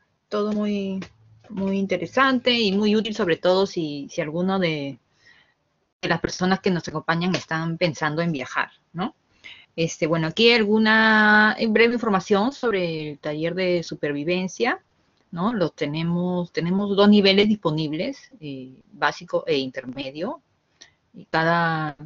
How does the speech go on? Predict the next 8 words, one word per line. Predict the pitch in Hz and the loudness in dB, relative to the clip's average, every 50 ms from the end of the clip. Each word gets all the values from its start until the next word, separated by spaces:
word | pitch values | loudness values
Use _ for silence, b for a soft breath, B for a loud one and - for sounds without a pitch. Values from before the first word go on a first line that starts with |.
| 165 _ | -20 _
cada | - 185 185 180 175 180 | -2 0 2 4 4 4
uno | 185 190 190 185 | 4 4 2 2
de | 180 | 0
estos | 175 175 - 180 | 0 0 -2 -2
niveles | 175 180 175 175 165 160 165 196 208 - - | 0 0 2 0 0 2 0 -2 -2 -2 -6
tiene | - 151 131 131 139 139 135 135 131 131 127 123 123 - _ _ _ _ _ | -6 -4 -4 -4 -4 -4 -6 -6 -6 -6 -6 -8 -10 -12 _ _ _ _ _
sesenta | - - - 160 143 - 151 143 | -20 -12 -10 -10 -6 -4 -4 -2
horas | 135 135 143 143 196 294 - - - | -2 -2 -4 -4 -6 -6 -8 -12 -20